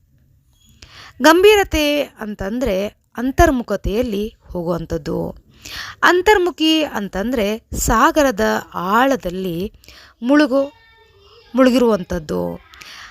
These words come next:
ಗಂಭೀರ ಮೂರ್ತಿಯಾಗಿರುವಂಥದ್ದು. ಮನನ ಚಿಂತನೆ ಮಾಡುತ್ತಿರುವ ಮುಖ ಮತ್ತು ಚೆಹರೆಯಲ್ಲಿ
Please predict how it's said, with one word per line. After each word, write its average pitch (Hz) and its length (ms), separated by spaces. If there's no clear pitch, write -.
ಗಂಭೀರ 277 440
ಮೂರ್ತಿಯಾಗಿರುವಂಥದ್ದು. 175 1800
ಮನನ 311 400
ಚಿಂತನೆ 208 840
ಮಾಡುತ್ತಿರುವ 202 720
ಮುಖ 214 220
ಮತ್ತು 302 340
ಚೆಹರೆಯಲ್ಲಿ 233 960